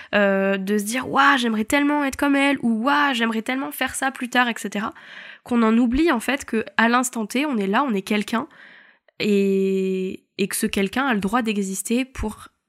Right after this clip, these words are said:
qui il ou elle est. Je sais pas ce que vous en pensez,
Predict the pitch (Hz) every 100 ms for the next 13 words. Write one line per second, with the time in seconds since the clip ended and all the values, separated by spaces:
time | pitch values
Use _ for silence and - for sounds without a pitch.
0 | _ - 240 240 - 233 247 226 202 196
1 | 202 - 226 _ _ _ _ _ _ _
2 | _ _ _ _ - - 220 247 220 202
3 | 196 190 202